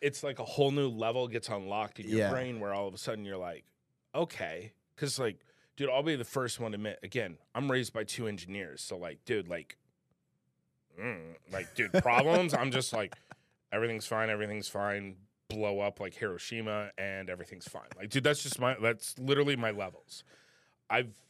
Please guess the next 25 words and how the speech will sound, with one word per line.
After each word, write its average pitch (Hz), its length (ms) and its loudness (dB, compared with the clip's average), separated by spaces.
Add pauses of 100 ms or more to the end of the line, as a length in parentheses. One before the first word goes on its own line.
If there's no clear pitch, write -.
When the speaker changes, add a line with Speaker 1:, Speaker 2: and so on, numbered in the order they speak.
Speaker 1:
started 143 440 2
taking 139 340 -2
a 117 60 -4
step 85 340 -4
back, 104 320 -6
and 110 80 -6
like 110 180 -4
I 113 40 -4
said, 101 320 -2
like, 80 160 -12
that 98 160 -6
nightly 101 340 -6
walk, 92 480 -4
talking 104 400 -8
through 98 220 -8
business, 90 380 -10
because 139 220 -16
business 160 420 -2
is 127 100 -4
a 127 60 0
big 104 260 -8
part 95 200 -6
of 90 60 -10
my 85 140 -10
life. 87 340 -18